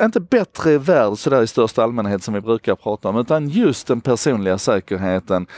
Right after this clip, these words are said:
och säkerheten i samhället. Hur har tekniken bidragit till det?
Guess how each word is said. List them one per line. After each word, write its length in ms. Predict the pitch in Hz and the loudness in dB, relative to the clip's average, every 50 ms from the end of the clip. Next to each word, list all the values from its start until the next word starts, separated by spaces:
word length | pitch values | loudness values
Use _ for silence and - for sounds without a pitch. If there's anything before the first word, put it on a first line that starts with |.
| - - _ | -20 -12 _
och 80 | - - | -6 -2
säkerheten 640 | - 147 120 104 - 98 95 101 90 - - 92 | 0 0 0 -2 -4 -4 -2 -2 -2 -2 -2 -4
i 80 | 92 92 | -4 -4
samhället. 600 | - - 98 104 110 113 98 87 85 90 - - | -2 0 0 0 0 0 0 0 0 -2 0 0
Hur 100 | 170 135 | 0 0
har 100 | 123 120 | 0 0
tekniken 540 | - - 120 - - 117 104 92 104 92 | 0 -2 -2 -2 -2 -4 -4 -4 -4 -2
bidragit 560 | 90 92 98 101 101 101 90 85 85 90 90 - | 0 0 0 -2 -2 -4 -6 -6 -6 -6 -6 -4
till 100 | - 104 | -4 -4
det? 140 | - - | -4 -6